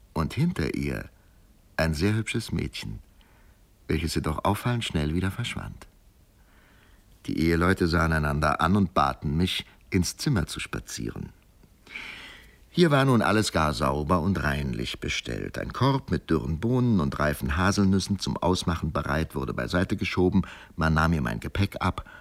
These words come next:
und ließ mich sitzen. Es war zehn Uhr vorüber. Die Alte deckte mir den Tisch, derweil der Mann gesprächsweise die nächstgelegenen Fragen nach meiner Heimat und dergleichen ohne Zudringlichkeit und in so biederem Tone an mich tat,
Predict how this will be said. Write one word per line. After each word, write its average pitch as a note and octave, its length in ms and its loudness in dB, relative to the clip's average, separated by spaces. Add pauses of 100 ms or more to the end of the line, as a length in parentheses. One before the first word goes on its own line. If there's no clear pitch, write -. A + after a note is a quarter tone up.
(140)
und D#2 200 -2
ließ C2+ 240 -2
mich D2 180 -2
sitzen. - 380 -6 (1200)
Es - 100 -4
war F#2+ 180 4
zehn F2 340 4
Uhr C#2+ 260 0
vorüber. G#1+ 540 -8 (760)
Die - 140 4
Alte A#2+ 260 2
deckte G#2 380 2
mir G2 160 6
den D#2+ 220 0
Tisch, - 400 2
derweil E2 360 4
der C#2+ 140 0
Mann C#2+ 480 2 (420)
gesprächsweise E2 1120 2
die - 220 2
nächstgelegenen F2 880 4
Fragen D#2 420 2
nach F2+ 220 2
meiner D#2 340 2
Heimat E2+ 520 2
und G2+ 160 0
dergleichen F#2 560 4
ohne A#2+ 260 2
Zudringlichkeit F#2 1000 2
und G2 140 0
in G2+ 100 2
so D3+ 140 2
biederem A#2+ 560 -2
Tone D2 400 0
an F2+ 180 2
mich F#2+ 220 0
tat, C#3 320 0